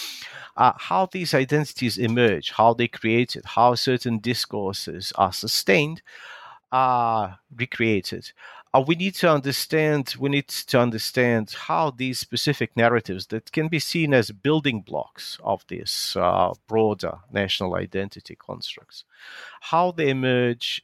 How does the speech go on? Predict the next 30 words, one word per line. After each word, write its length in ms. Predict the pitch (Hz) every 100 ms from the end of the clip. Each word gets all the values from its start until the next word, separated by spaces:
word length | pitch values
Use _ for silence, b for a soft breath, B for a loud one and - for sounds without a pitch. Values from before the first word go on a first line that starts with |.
| -
uh, 320 | 110 104 101 -
and, 640 | 113 104 101 98 98 - -
uh, 420 | 104 98 95 95 92
how 560 | - - 104 98 101 -
they, 480 | 98 95 95 92 -
uh, 220 | 101 95
w-, 220 | 101 107
w-, 160 | 113 113 _ _ -
and 120 | 104
how 240 | - 127
they 100 | 127
became 320 | 117 110 123 113
di-, 240 | 113 120
uh, 60 | 110
become 340 | - 120 110
diffused 500 | 107 - 151 143 104
in 60 | 98
the 80 |
society. 540 | - 107 - 110 92 -
How 200 | 110 120
do 120 | 117
they 160 | 98 95
reach 360 | 113 110 98 -
this, 540 | 78 78 - - - -
you 120 | 80
know, 240 | - -
this, 400 | - 95 - -
uh, 160 | - 92 - B B B B B
uh, 140 | 101 101
status 680 | - - 139 113 90 -